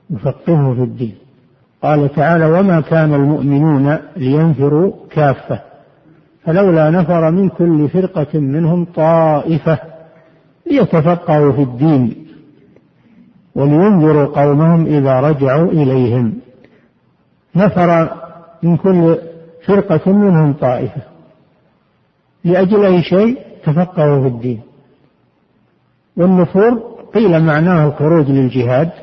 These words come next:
في سبيل الله، أن الذي يخرج يجاهد في سبيل الله يتفقه في الدين، يعرف الأحكام. وقيل معناه أن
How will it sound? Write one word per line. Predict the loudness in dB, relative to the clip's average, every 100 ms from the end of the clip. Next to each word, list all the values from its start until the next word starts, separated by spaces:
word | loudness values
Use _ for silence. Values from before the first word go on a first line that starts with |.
| -8
في | -8
سبيل | -4 -2 0 0
الله، | -2 -2 -2 -6 -20 -20 _ _ _ _ _ _ -10
أن | -4 0
الذي | 0 0 0
يخرج | -2 0 -2 -2
يجاهد | -4 -2 -2 -2
في | -4
سبيل | -4 -4 -2 -2 -2
الله | -2 0 0 -2
يتفقه | -4 -10 -4 -2 -2 -6 -8
في | -6
الدين، | -6 -2 -2 -2 -2
يعرف | -2 -2 -2
الأحكام. | -6 -8 -6 -4 -4 -6 -20 -20 _ _ _ _ _ _ _ _ -4
وقيل | 0 0 2 2
معناه | 2 2 2 2
أن | 2